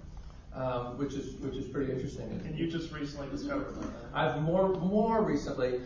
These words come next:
Speaker 1: I met a man named Lester Ruth, who's a worship professor at Duke, um, and he's president of the Charles Wesley Society, and he had told me, you know, "How did you find this Wesley hymn, Arise, My Soul, Rise? I think it's one of Wesley's best hymns,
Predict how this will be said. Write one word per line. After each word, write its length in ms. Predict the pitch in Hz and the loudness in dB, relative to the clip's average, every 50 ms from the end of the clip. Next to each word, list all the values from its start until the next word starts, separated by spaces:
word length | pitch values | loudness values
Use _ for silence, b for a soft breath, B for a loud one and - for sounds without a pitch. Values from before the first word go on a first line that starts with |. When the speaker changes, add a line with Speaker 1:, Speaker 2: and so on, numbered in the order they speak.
| B B | B B
Speaker 1:
I 80 | 160 160 | 0 2
met 200 | 175 196 202 202 | 4 6 6 6
a 20 | 190 | 6
man 200 | 185 180 180 170 | 6 4 4 4
named 200 | 160 156 151 143 | 2 2 2 0
Lester 300 | 147 147 - - 139 131 | 0 -2 -2 -2 -2 -2
Ruth, 460 | 131 143 143 135 127 127 - - - - | 2 2 2 2 2 0 -2 -4 0 2
who's 300 | 143 139 131 120 127 127 | 4 4 4 4 2 2
a 320 | 120 120 113 110 110 - - - - - | 2 2 0 0 -2 -4 -6 -10 -10 -4
worship 380 | - 135 135 139 139 143 143 - | 0 0 2 2 2 0 0 0
professor 520 | 139 139 135 135 135 131 - 131 123 - | 0 0 0 0 0 0 0 0 0 0
at 100 | - 120 | 0 0
Duke, 300 | 123 127 - - 131 - - B B B B B B B B - | 0 0 0 0 0 -2 -6 B B B B B B B B -4
um, 360 | 135 127 123 120 120 120 123 135 | 0 0 2 2 2 0 0 -2
and 300 | 123 120 123 120 123 135 | -2 -2 -2 -2 -2 -2
he's 140 | 131 127 | -2 -2
president 340 | - 139 135 131 - 123 123 | 0 0 0 0 0 0 -2
of 60 | 113 | -4
the 60 | 107 113 | -2 0
Charles 240 | - 117 110 117 | 0 2 2 2
Wesley 260 | 123 120 120 - 135 - | 0 0 0 -2 -2 -4
Society, 400 | - - 123 113 113 113 113 113 | -4 -2 -2 0 0 0 0 0
and 80 | 117 | 2
he 60 | 131 135 | 2 2
had 120 | 127 127 | 2 4
told 220 | 127 123 120 120 117 | 4 4 4 4 2
me, 240 | 113 113 107 110 B B B B B B | 2 0 -2 -2 B B B B B B
you 80 | - 131 | -6 -4
know, 160 | 123 117 113 | -2 0 0
"How 160 | 113 123 139 160 | 0 2 2 4
did 140 | 185 185 190 | 4 4 2
you 60 | 202 | 2
find 420 | - - 143 135 135 143 156 175 175 - B B B B B B - | 0 0 0 0 2 2 2 0 -2 -2 B B B B B B 2
this 200 | 143 143 - 139 | 2 2 4 4
Wesley 380 | 147 180 180 185 202 180 170 196 | 2 2 2 4 4 6 6 6
hymn, 200 | 214 - - - | 8 6 6 4
Arise, 300 | - 123 127 127 127 135 | 4 4 4 4 4 2
My 80 | 135 | 0
Soul, 200 | - 127 143 147 | -2 0 0 0
Rise? 240 | 165 180 - 190 147 | 2 0 0 0 -2
I 40 | 143 | -2
think 140 | 139 139 143 | -2 -2 -2
it's 100 | - - | -2 0
one 120 | 143 139 | 0 0
of 80 | - - | 0 0
Wesley's 280 | 135 131 - - 135 - | -2 -2 0 -2 -4 -2
best 320 | - 165 190 - - - | 0 2 2 2 0 0
hymns, 360 | 127 120 117 160 208 - - | 0 0 0 0 0 -2 -4